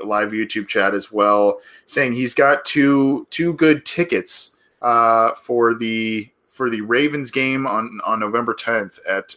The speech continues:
Paul Brown Stadium that he's looking to sell. They're right in the middle of goalposts,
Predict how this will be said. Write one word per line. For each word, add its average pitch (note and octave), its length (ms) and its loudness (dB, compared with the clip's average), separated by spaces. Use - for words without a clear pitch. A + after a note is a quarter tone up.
Paul G#2+ 160 -2
Brown G#2 240 -2
Stadium G#2 340 -4
that G2+ 140 -4
he's G2+ 180 -6
looking G#2 300 -6
to - 120 -12
sell. D3 640 4
They're G#2+ 220 -2
right A2 180 4
in G#2+ 60 -4
the G#2+ 60 -6
middle A2 240 -2
of G#2 120 -10
goalposts, A2+ 840 -2